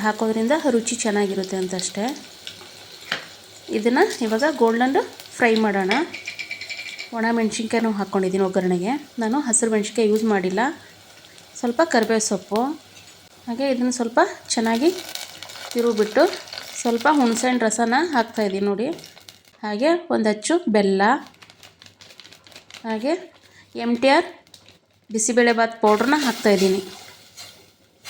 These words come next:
ಇದು ಹಾಕಿ ಒಂದು ಕುದಿ ಬಂದ ತಕ್ಷಣ ಸ್ವಲ್ಪ ಉಪ್ಪು ಹಾಕಿ ನಾನು ಬೇಯಿಸಿರೋ ಅನ್ನನ ಈ ರೀತಿ ಎರಡು ಲೋಟ ನೀರು ಹಾಕಿದ್ದೀನಿ. ನೀವು ಅಳತೆ ನೋಡಿಕೊಂಡು ಹಾಕ್ಕೊಳ್ಳಿ, ನಿಮಗೆ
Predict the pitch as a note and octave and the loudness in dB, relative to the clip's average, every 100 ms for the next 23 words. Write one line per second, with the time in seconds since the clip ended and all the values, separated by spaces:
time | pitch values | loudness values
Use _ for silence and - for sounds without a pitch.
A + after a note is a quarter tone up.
0 | - G#3+ A3 A3+ A3+ F#4+ E4 B3+ A#3+ A#3 | -8 -4 0 0 2 4 4 4 2 0
1 | - A3+ A#3+ A#3 A#3 A#3 - E4 D4 A#3+ | 0 4 6 6 4 2 4 4 4 4
2 | D#4+ F4 - - A#3 - A3 A3 B3+ F#4 | 2 2 -2 -4 -2 0 0 0 2 2
3 | - - - - - - - - A#3 D4+ | 0 -12 -20 -20 -18 -18 -16 -8 -2 0
4 | D4 A3+ A#3 B3 A#3 A3 A3 G#3+ D#4+ G#4 | 4 4 4 4 4 4 2 2 2 0
5 | - - - - - - - - A3+ A3+ | -8 -14 -14 -14 -16 -20 -20 -10 -4 -4
6 | - D#4+ F#4 - - - - - - - | 0 0 0 -10 -20 -20 -20 -18 -20 -20
7 | - - - A3 A3 A3+ G#3+ C#4+ C#4 A3+ | -20 -16 -4 -2 0 0 0 -2 -2 0
8 | A3+ G#3+ G3+ F#3+ F#3 F#3 B3 D4+ - - | 0 -2 -6 -6 -2 -2 -4 -8 -14 -16
9 | - - - - - - - - - A#3 | -16 -18 -18 -18 -18 -20 -20 -18 -10 -4
10 | C4+ D#4 A3+ G#3+ B3 A3+ G#3+ A#3 C#4 F4 | -2 0 -2 2 2 4 0 -2 0 2
11 | A#3 G#3 - G3+ A3 D4+ - A#3+ A3 G#3+ | 2 -2 -2 -2 -2 -4 -4 -2 0 2